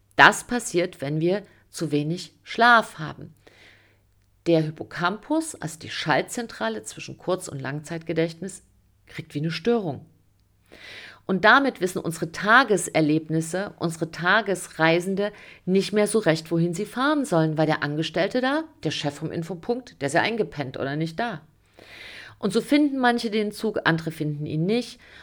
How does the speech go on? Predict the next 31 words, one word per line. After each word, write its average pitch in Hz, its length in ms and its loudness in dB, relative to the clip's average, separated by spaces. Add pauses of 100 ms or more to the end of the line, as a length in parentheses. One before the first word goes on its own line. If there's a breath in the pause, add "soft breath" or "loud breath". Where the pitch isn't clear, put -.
Und - 320 -6
du 302 220 10
merkst 214 580 2
dieses 160 380 -4
Chaos 208 540 0
am 151 140 -2
nächsten 156 380 -4
Tag 196 460 -4 (460 soft breath)
bei 175 180 4
zu 165 220 -6
wenig 156 300 -4
Schlaf. 202 500 -2 (220)
Unkonzentriert, 165 800 -2
schusselig, 160 640 -2 (340 loud breath)
wo 139 120 -2
war 135 120 4
nochmal 135 280 -2
dies, 180 520 -2
wie 160 180 -2
hieß 165 140 -2
das 170 180 -4
nochmal, 160 480 0
wie 143 100 -2
noch, 151 200 -2
war 156 100 0
nochmal 151 300 0
sein 151 180 -4
Name, 147 360 -4
wo 156 180 0
war 151 120 0
nochmal, 151 440 -6